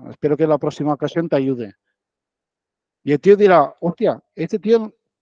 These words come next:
es honesto, es honesto, no me pasa perfiles, pero él, él lo que me quiere mostrar es algo valioso, algo que no tiene ahora, pero que a lo mejor en el futuro sí.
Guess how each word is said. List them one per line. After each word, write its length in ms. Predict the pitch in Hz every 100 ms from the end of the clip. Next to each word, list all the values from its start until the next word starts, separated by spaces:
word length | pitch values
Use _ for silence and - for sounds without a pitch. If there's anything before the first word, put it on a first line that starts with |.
| _ _ _ _
es 160 | 156 180
honesto, 600 | 185 202 - 135 117 -
es 120 | 151
honesto, 580 | 180 185 202 - 202 262 254 _ _ -
no 100 | 170
me 120 | 185
pasa 240 | 185 165
perfiles, 680 | 139 135 190 196 185 233 - _ _
pero 420 | 147 143 139 - _ _ _ _ _ _ _ _ _ _ _
él, 280 | - 202 226
él 300 | 165 190 240 359
lo 140 | 240 156
que 160 | 156
me 120 | 151 143
quiere 180 | 185
mostrar 260 | 196 147 196
es 140 | 190
algo 400 | 165 175 185 180 _
valioso, 680 | 165 143 139 147 165 - 143
algo 260 | 156 156 - _ _
que 120 | - 143
no 140 | 160
tiene 260 | - 185 175
ahora, 360 | 180 185 226
pero 160 | 170 143
que 80 | 131
a 40 |
lo 100 | 131
mejor 180 | - 160
en 80 | 175
el 60 |
futuro 340 | 151 143 160 147
sí. 280 | 175 175